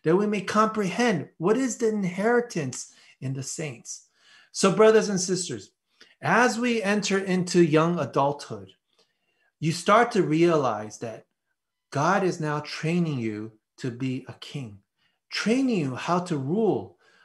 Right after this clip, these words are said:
according to his way, to become a king after his own heart. So the Lord has put around you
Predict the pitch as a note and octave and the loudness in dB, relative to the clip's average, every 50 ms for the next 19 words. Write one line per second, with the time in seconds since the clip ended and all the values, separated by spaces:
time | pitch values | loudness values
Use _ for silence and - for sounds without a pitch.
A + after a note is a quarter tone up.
0 | _ _ - C3 - - - D#3 D#3 E3+ E3+ E3 D#3+ C#3+ - - D3+ C3 A#2+ - | _ _ -12 -12 -10 -8 -4 -2 0 0 0 -2 -4 -6 -8 -6 -6 -6 -8 -10
1 | - - - A3+ C#4 D4+ D4+ C#4+ A3+ E3 C#3 C3 G#2 G2+ G2 F#2 F#2+ G2+ _ _ | -12 -6 -4 -2 -2 -2 -2 -2 -4 -6 -6 -8 -10 -12 -12 -14 -16 -20 _ _
2 | _ _ _ _ _ _ _ _ _ - - E3+ D3+ F#3 F3+ F3+ - G3+ G3 F#3+ | _ _ _ _ _ _ _ _ _ -2 -2 0 0 0 -2 0 0 0 0 0
3 | F3+ F#3 - - C4+ B3+ A3 E3+ - C3 C#3 C#3+ C#3 - - D3+ C3 - C#3 B2+ | -2 -6 -4 -2 -2 0 0 -2 -2 -4 -6 -6 -6 -8 -8 -8 -8 -6 -8 -8
4 | - - - - A#2+ B2 A#2 A#2 - - B2 B2 G#2+ G2+ - _ _ _ _ _ | -10 -12 -14 -14 -12 -12 -12 -14 -12 -12 -10 -10 -10 -12 -18 _ _ _ _ _
5 | _ _ _ _ _ _ _ _ _ _ - - F#3+ F#3 F#3+ G3 F3+ F3 F3+ G3+ | _ _ _ _ _ _ _ _ _ _ -2 0 0 2 4 4 6 6 8 8
6 | A#3 C4+ C4+ A#3+ F3+ F#3+ F3 F3+ - - - - C4 - - - - - - E3+ | 8 6 6 2 0 -2 -4 -4 -6 -8 -2 0 0 0 -2 -8 -14 -6 -2 -2
7 | E3 D#3 E3 D#3+ F3 G3+ A3 A3+ G#3 F3 D3+ B2 G#2 G2+ G2+ G2+ | 0 0 0 -2 0 0 0 0 -2 -4 -4 -6 -8 -10 -12 -16